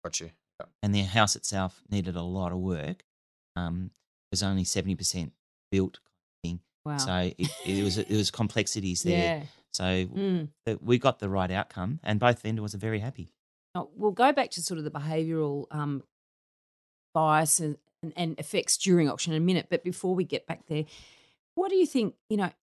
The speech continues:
Speaker 3: into the, under those circumstances where an owner has quite a high expectation and that impacts on your statement of advice for, um, or statement of information.
Speaker 2: Yes.
Speaker 3: And, and buyers are looking at that and they're going, "Oh, I wouldn't be interested 'cause I'm not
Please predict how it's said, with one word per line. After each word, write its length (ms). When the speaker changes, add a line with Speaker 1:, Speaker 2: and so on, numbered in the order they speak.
Speaker 3:
into 160
the, 160
under 180
those 140
circumstances 540
where 160
an 80
owner 260
has 200
quite 280
a 40
high 160
expectation 920
and 480
that 180
impacts 440
on 120
your 60
statement 300
of 60
advice 280
for, 160
um, 220
or 140
statement 680
of 260
information. 640
Speaker 2:
Yes. 300
Speaker 3:
And, 240
and 180
buyers 380
are 40
looking 300
at 120
that 180
and 80
they're 100
going, 220
"Oh, 180
I 80
wouldn't 320
be 80
interested 320
'cause 140
I'm 140
not 120